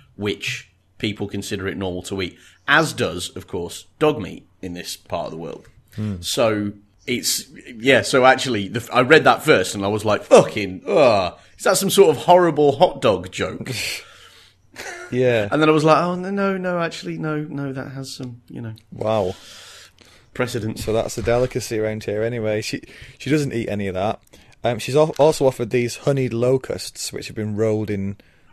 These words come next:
Speaker 2: like, a, well, apparently they've been rolled in chili and then honey, so they're sort of sweet and hot. And they might have
Speaker 1: Yeah.
Speaker 2: also been rolled in something else, because <laughs> as we find out later,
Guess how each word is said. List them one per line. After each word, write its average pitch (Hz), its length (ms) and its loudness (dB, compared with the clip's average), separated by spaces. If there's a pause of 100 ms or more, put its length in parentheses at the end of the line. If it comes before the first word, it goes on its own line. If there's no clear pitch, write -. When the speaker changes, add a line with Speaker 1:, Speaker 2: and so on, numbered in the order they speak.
Speaker 2:
like, - 220 -10
a, 92 260 -2 (460)
well, 117 140 4
apparently 113 340 0
they've 110 100 -6
been 113 140 -4
rolled 110 240 0
in 107 160 -2
chili 104 540 -2
and 107 140 -6
then 98 120 -4
honey, 104 320 -6
so - 160 -10
they're 95 100 -8
sort 98 240 -4
of 98 160 -8
sweet 110 420 -6
and 101 120 -6
hot. 101 440 -6 (460)
And 107 200 -4
they 110 60 -4
might 127 180 2
have - 80 2
Speaker 1:
Yeah. 120 100 4
Speaker 2:
also 113 180 -2
been 110 160 -2
rolled 110 280 0
in 101 100 -2
something 104 360 -6
else, 104 320 -4
because 107 600 -4 (240)
<laughs> - 200 2
as 151 240 2
we 143 100 0
find 120 340 4
out 120 160 2
later, 104 480 0